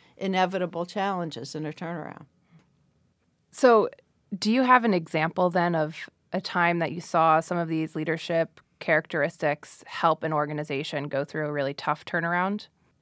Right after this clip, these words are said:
Speaker 1: I'll give you, uh, one example that we use also in the, in the course is the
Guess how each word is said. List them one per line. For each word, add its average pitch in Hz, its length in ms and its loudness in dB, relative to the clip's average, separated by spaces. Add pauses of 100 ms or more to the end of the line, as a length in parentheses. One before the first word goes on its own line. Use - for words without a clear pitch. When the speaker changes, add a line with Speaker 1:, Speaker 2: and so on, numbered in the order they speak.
(180)
Speaker 1:
I'll 185 160 2
give 202 220 0
you, 196 320 -2
uh, 180 180 4
one 190 280 0
example 180 440 0
that 170 120 -2
we 175 120 -4
use 170 460 -4
also 175 400 -4
in 165 140 -2
the, 160 180 -6 (140)
in 170 180 -8
the 165 80 -6
course 190 580 -2 (120)
is 175 280 -6
the 165 360 -6